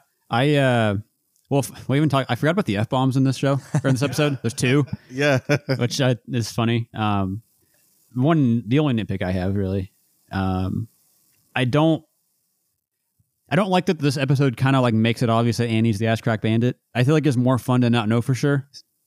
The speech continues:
Speaker 2: Yeah.
Speaker 1: You know? It'd be like if in The Office, if they made, like, a The Office movie and brought everybody back, and they,
Speaker 3: Mm-hmm.
Speaker 1: you found out that Toby was the, like, the Scranton Shingle, like, they just flat out said it.
Speaker 3: Yeah.
Speaker 1: It's not as fun then, you know? But it's,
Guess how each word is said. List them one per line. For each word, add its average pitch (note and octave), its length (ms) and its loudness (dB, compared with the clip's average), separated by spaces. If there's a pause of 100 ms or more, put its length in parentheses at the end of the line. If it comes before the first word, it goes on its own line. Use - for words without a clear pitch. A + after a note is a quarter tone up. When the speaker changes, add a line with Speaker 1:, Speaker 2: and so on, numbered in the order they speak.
Speaker 2:
Yeah. B2 180 0
Speaker 1:
You C3+ 60 2
know? C#3 200 2 (400)
It'd B2 80 -2
be E3 100 2
like D#3+ 180 0
if C#3+ 120 2
in C3+ 80 2
The B2 80 4
Office, A#2+ 320 0
if A#2+ 100 -2
they A#2+ 100 2
made, A#2+ 200 2
like, A2 160 0
a G#2+ 220 2 (360)
The C3 120 0
Office B2 260 -4
movie A#2+ 360 2
and A2 80 2
brought A#2 140 0
everybody A2+ 260 2
back, A#2 360 0
and G#2+ 180 2
they, C3 80 2
Speaker 3:
Mm-hmm. A#2 160 -2
Speaker 1:
you G2 80 0
found A#2 220 -2
out G#2+ 100 0
that G#2+ 100 -2
Toby A2 280 -2
was G2+ 220 -4
the, A2 260 -2
like, G#2+ 220 -4
the F#2+ 260 -6
Scranton G#2 300 -4
Shingle, G#2+ 220 0
like, G2 140 -2
they G#2 100 -4
just G#2 200 -6
flat G#2 160 0
out E2+ 140 -4
said A#2 180 -2
it. B2+ 200 -2
Speaker 3:
Yeah. A2+ 180 2
Speaker 1:
It's G2 60 0
not B2+ 120 -4
as G#2+ 100 -12
fun C3 240 0
then, C#3 300 0
you C#3 100 -4
know? C3+ 220 -2 (680)
But F#2+ 240 -4 (160)
it's, - 360 -4